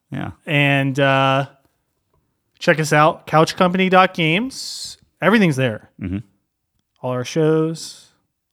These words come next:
Speaker 2: all our s-, things.
Speaker 1: <laughs> All, all the links.
Speaker 2: We have a nice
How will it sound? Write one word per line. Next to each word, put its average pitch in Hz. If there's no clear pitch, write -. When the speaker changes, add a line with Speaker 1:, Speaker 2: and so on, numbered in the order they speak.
Speaker 2:
all 123
our 110
s-, -
things. 147
Speaker 1:
<laughs> -
All, 107
all 117
the 131
links. 90
Speaker 2:
We 151
have 135
a 123
nice 143